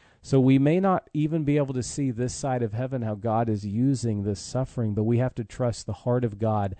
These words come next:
God is good. He is omniscient. And if we trust him, he will use even the suffering for his glory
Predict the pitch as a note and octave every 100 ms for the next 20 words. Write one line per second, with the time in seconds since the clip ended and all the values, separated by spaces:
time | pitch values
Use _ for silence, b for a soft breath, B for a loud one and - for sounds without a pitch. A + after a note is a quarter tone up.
0 | B B B B2+ B2 B2 A2 A2 G#2 B2
1 | A#2+ G#2 F2+ b b b B2+ C3 A2+ A#2
2 | G#2+ B2 C3 - G#2+ - - b b b
3 | A#2 A#2 B2+ A2 - C3+ C3+ - B2 A2
4 | G#2 G2+ A2+ A2+ A2 B2 A2+ A2+ B2 B2
5 | A2+ - C3 C3 - B2 A2+ G2+ A#2 A2
6 | A2+ A2 A2+ A#2 A2 G#2 F#2+